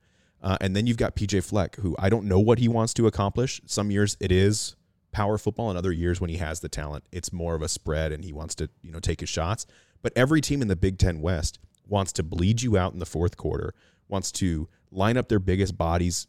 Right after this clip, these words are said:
late in games and run it down your throat. Whereas you watch games across the country and people are still taking shots on the, on the coasts, you know, in the S E C, they're still fighting and scrapping away, spreading the ball out. Um,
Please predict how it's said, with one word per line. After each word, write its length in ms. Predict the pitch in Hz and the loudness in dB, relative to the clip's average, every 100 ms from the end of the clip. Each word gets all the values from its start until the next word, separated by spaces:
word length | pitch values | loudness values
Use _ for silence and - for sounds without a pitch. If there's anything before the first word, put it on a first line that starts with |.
| - | -6
late 220 | 87 92 | -2 -2
in 60 | 95 | -2
games 460 | 90 78 76 78 | -2 -2 -6 -8
and 180 | 85 87 | -8 -4
run 140 | 85 | -4
it 60 | 82 | -2
down 180 | 82 80 | -4 -6
your 100 | 76 | -8
throat. 380 | - 139 98 - | -2 0 0 0
Whereas 340 | 98 101 95 | 2 2 2
you 100 | 98 | -2
watch 300 | 98 98 - | -2 -4 -4
games 240 | 101 101 90 | -4 -4 -4
across 320 | - 85 - | -4 -4 -4
the 80 | - | -4
country 480 | 107 123 - 85 - _ _ _ _ - | -4 -4 -6 -6 -10 _ _ _ _ 0
and 380 | 104 92 85 - - | 2 4 2 -4 -6
people 260 | 113 120 | -2 0
are 60 | 98 | 0
still 200 | - 101 | 0 2
taking 260 | 113 95 | 2 2
shots 300 | 92 110 113 | -2 -2 0
on 140 | 101 90 | -2 -2
the, 120 | 85 - | -4 -4
on 120 | 90 | -6
the 80 | - | -2
coasts, 520 | 120 120 - - - | 0 2 0 -4 -6
you 100 | 85 | 0
know, 120 | 98 | 0
in 80 | 98 | 2
the 100 | - | 2
S 200 | 110 104 | 0 0
E 60 | |
C, 220 | 95 120 120 | -2 0 2
they're 160 | 98 | 2
still 340 | - 117 95 - - | 2 2 0 -4 -4
fighting 220 | 95 98 | -4 -2
and 60 | 95 | -4
scrapping 300 | 95 92 92 | -2 0 2
away, 180 | 101 | 2
spreading 320 | 87 - 95 90 | 2 0 -2 -2
the 60 | |
ball 300 | 87 98 127 | -4 -4 -2
out. 300 | 92 95 - - _ _ _ - | -2 -4 -6 -14 _ _ _ -6
Um, 360 | 107 104 92 | -2 0 -2